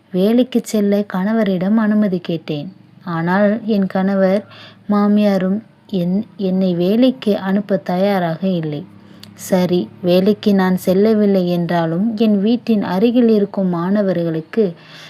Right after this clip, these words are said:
நான் டியூஷன் சொல்லிக் கொடுக்கலாமா என்று முடிவெடுத்து அவர்களிடம் கேட்க, அதற்கு அவர்களும் அரைமனதாகத்தான் சம்மதித்தார்கள். அக்கம் பக்கத்தில் உள்ள பத்து,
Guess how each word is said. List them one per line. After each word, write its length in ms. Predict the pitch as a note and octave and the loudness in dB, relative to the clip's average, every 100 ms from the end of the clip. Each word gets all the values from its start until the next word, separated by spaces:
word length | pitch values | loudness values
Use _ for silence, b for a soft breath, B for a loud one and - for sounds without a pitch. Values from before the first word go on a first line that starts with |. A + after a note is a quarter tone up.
| B | B
நான் 320 | - G3 F#3 E3+ | -4 -2 -2 -2
டியூஷன் 340 | G#3+ A#3+ - B3 | 0 0 2 0
சொல்லிக் 420 | A3+ G3+ G3+ - | 2 0 0 0
கொடுக்கலாமா 760 | F#3 F#3+ G#3 G3+ F#3+ F3 G3+ A3+ | -2 -2 -2 0 0 -2 0 0
என்று 460 | G3 E3+ E3 F3+ G3 | 0 -2 -2 -2 -4
முடிவெடுத்து 800 | F#3 G#3 G3+ E3+ E3+ - F#3 D#3 b b b | -2 0 0 -2 -4 -4 -6 -6 b b b
அவர்களிடம் 720 | F#3 F3+ F3+ E3+ E3+ E3+ F#3+ | -4 -2 0 -2 -2 0 -2
கேட்க, 600 | E3+ E3+ E3 - A3 G3 - B B B | -2 -4 -6 -4 -2 -2 -6 B B B
அதற்கு 480 | D#3+ E3 F3 - | -4 -4 -4 -4
அவர்களும் 680 | F#3 E3+ F#3 F#3+ G3 F#3 G#3 G#3+ | -4 0 0 0 0 2 0 -2
அரைமனதாகத்தான் 1120 | F3+ F#3+ A#3+ A3+ G3+ F3+ F3 E3+ E3 E3+ F3+ G#3 | -2 0 2 2 0 0 -2 -4 -6 -4 -6 -4
சம்மதித்தார்கள். 840 | G3+ F#3 E3 D#3+ D#3+ D3+ D3+ D3 - _ b b b b b b b b b | -4 -2 -4 -4 -6 -6 -6 -8 -10 _ b b b b b b b b b
அக்கம் 420 | G3+ G3 - C4 | -8 -6 0 4
பக்கத்தில் 500 | A#3 A#3 A3+ A3+ A3 | 4 2 -2 -2 -4
உள்ள 320 | A#3 G#3 G3 | 2 2 2
பத்து, 600 | F3+ - F3 - A#3+ A#3+ | -2 -4 -6 -6 -4 -4